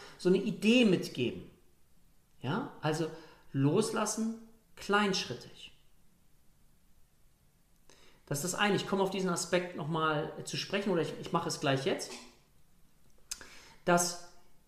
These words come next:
Loslassen, und deswegen wird aus meiner Sicht Psychotherapie auch immer ganz, ganz individuell.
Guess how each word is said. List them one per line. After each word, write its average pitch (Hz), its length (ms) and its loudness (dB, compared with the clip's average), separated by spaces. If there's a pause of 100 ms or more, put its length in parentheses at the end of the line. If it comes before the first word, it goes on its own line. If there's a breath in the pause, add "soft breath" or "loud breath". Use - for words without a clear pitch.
Loslassen, 185 680 4
und 170 100 0
deswegen 185 320 2
wird 185 320 2
aus 156 140 -4
meiner 180 180 4
Sicht - 320 -4
Psychotherapie 196 800 2
auch 185 100 2
immer 170 160 0
ganz, 185 380 2
ganz 180 440 -2
individuell. 190 800 4